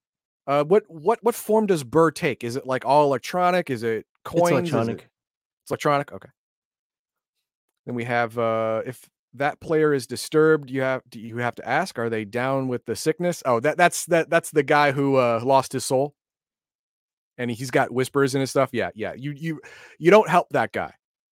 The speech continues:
Speaker 1: Okay. You, you get him help by getting him off your ship.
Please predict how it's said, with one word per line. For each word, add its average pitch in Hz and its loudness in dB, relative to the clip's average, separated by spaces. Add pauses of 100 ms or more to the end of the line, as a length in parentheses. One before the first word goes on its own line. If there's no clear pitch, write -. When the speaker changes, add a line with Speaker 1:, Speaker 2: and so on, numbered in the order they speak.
(180)
Speaker 1:
Okay. 135 0
You, 143 -4
you 147 -6
get 165 6
him 151 0
help 120 0 (100)
by 131 4
getting 156 0
him 147 2
off 147 4
your 127 -4
ship. - -4